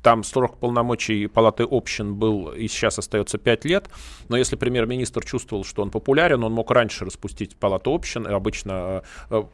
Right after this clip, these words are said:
после четырёх лет, э, правления, с тем, чтобы пока рейтинг высок, победить. Такая традиция в, в некоторых странах есть.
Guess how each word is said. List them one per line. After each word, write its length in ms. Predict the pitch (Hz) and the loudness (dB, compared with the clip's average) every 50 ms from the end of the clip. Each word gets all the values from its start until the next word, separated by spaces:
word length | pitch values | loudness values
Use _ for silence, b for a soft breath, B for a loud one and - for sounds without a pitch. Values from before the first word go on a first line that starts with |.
| - - - | -16 -4 -2
после 220 | 117 - - 107 | -2 -2 -2 -6
четырёх 420 | - - - 123 113 107 - - 107 | -8 -4 -2 2 2 2 0 0 -2
лет, 220 | 95 90 - - | -4 -4 -4 -6
э, 140 | 101 104 92 | -6 -6 -2
правления, 560 | - 117 117 131 170 208 208 175 143 117 B B B B | 2 2 4 4 4 4 4 4 2 -2 B B B B
с 60 | - | -6
тем, 160 | - 151 156 127 | 0 0 0 0
чтобы 260 | - - 120 113 107 | 0 -2 -2 -2 4
пока 300 | - 120 - - 120 110 | 2 2 4 6 4 6
рейтинг 360 | 113 113 - - 110 - - | 6 4 -2 -4 -8 -8 -6
высок, 500 | 117 113 - - 180 175 - - 107 - | -6 -6 -2 -4 -4 -4 -4 -12 -14 -6
победить. 480 | - 117 117 127 120 104 78 62 - - B B B B B B B | -4 -4 -4 -4 -8 -10 -10 -14 -14 -20 B B B B B B B
Такая 260 | - 120 - - 151 | 2 2 6 6 4
традиция 640 | - - 120 113 117 147 147 - - 110 101 98 92 | 4 4 0 0 0 -2 -8 -2 0 0 0 0 -2
в, 120 | - - 101 | -4 -8 -8
в 100 | 101 117 | -4 -4
некоторых 320 | 120 - - - 101 - | -4 -4 -4 -6 -8 -6
странах 400 | - - 123 120 117 113 - - | -2 0 0 2 2 -2 -6 -6
есть. 240 | 117 98 - - | -8 -6 -6 -8